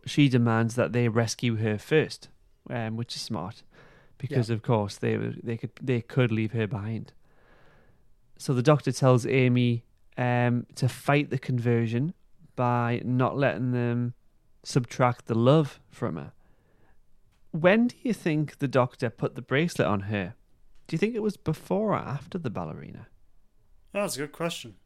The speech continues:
Speaker 2: Uh, not sure.
Speaker 1: Not sure. <laughs>
Speaker 2: It must have been, because it must have been that time when she was asleep. I don't know.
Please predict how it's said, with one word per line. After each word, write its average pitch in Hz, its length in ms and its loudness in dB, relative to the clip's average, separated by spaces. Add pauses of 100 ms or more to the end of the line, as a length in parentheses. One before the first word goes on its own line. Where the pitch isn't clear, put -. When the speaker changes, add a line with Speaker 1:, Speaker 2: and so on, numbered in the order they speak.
(220)
Speaker 2:
Uh, 123 720 -10 (140)
not 131 180 -12
sure. 107 260 -14 (480)
Speaker 1:
Not 135 260 -2
sure. - 220 -12 (100)
<laughs> 160 100 4 (960)
Speaker 2:
It 190 140 -4
must 233 220 0
have 196 100 2
been, 131 220 0
because 151 320 -6
it 160 120 -8
must 180 200 0
have 175 80 -6
been 165 180 -2
that 147 180 -6
time 143 220 -2
when 131 80 -4
she 127 140 -10
was 120 120 -4
asleep. 120 480 -6 (540)
I 160 80 0
don't 156 200 -2
know. 135 240 -6